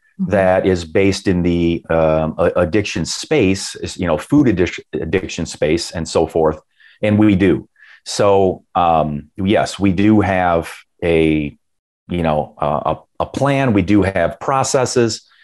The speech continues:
Speaker 2: that can help the person who is more of a compulsive overeater, who may have some addiction issues to ultra-processed food. Again, they won't be addicted to real food.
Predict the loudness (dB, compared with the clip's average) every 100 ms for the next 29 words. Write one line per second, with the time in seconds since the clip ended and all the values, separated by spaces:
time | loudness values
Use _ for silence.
0 | _ 0 2 2 0 -2 -2 0 -2 -2
1 | -2 0 2 2 2 0 0 2 2 0
2 | -4 -2 -2 0 -2 0 2 2 2 2
3 | 0 -2 0 0 0 0 -2 -4 -2 0
4 | 0 -2 -2 -2 -4 -2 -4 -2 -4 0
5 | 0 0 -2 -4 -2 -2 -2 -2 2 2
6 | 2 0 0 0 2 0 0 -2 0 -4
7 | -4 -2 0 0 0 0 -2